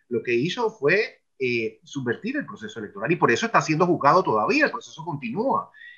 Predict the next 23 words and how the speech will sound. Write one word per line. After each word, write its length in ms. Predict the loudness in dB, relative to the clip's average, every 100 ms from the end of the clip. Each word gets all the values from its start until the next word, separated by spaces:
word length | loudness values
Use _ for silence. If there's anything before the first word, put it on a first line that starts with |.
| -4
en 200 | 0 0
el, 240 | 0 0
en 160 | 2 4
el 120 | 6
Senado, 520 | 6 4 6 6 4
porque 200 | 2 0
ha 40 | -2
sido 160 | 0
un 60 | -2
asunto 260 | -2 -4
sumamente 500 | -4 -4 -4 -4 -6
grave. 180 | -8 -12
Entonces, 220 | -12 -12 -2
creo 160 | 0
yo 180 | 6 6
que 80 | 6
eso 240 | 2 0 -4
en 120 | -6
primera, 340 | -4 -2 -2
en 160 | -2 -6
primera 260 | -2 0 -2
instancia, 500 | -4 -10 -18 -14 -8
¿no? 180 | -8